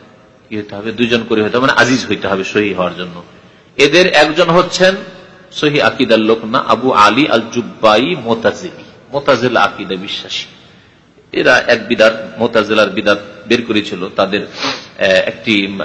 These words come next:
মতবাদ হচ্ছে যে কোরআন আল্লাহর মখলুক। এই নিয়ে ইমাম আহমদ বিন হাম্বল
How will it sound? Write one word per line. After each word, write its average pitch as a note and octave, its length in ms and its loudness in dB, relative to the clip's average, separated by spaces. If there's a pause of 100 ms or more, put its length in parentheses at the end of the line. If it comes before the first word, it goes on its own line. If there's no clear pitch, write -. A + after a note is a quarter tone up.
(100)
মতবাদ G#2+ 380 2
হচ্ছে G2 360 -6
যে F#2+ 120 -12 (100)
কোরআন G2+ 260 0
আল্লাহর F#2+ 260 -2
মখলুক। F#2+ 360 -14 (760)
এই A#2 160 2
নিয়ে A2+ 160 -2
ইমাম G#2+ 140 -2
আহমদ G#2+ 240 -6
বিন G#2 420 -6
হাম্বল G2+ 380 0